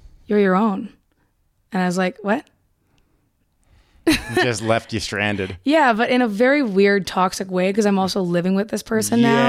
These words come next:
Speaker 2: Yeah.
Speaker 1: And
Speaker 2: Why wouldn't you wanna?
Speaker 1: Yeah, and, and I'm very,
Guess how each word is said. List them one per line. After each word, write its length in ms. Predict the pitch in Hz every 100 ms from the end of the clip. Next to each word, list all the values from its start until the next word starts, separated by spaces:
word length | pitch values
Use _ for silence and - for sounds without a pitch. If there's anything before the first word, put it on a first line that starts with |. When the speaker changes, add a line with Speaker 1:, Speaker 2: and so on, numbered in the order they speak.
| 254
Speaker 2:
Yeah. 280 | 247 214 98 - - -
Speaker 1:
And 640 | 208 196 190 185 180 175 - -
Speaker 2:
Why 180 | 101
wouldn't 300 | 104 104 104
you 100 | 104
wanna? 320 | 95 92 92 87 - _ - - - - -
Speaker 1:
Yeah, 440 | 220 247 220 214
and, 80 | 226
and 180 | 233 240
I'm 140 | 294
very, 280 | 294 311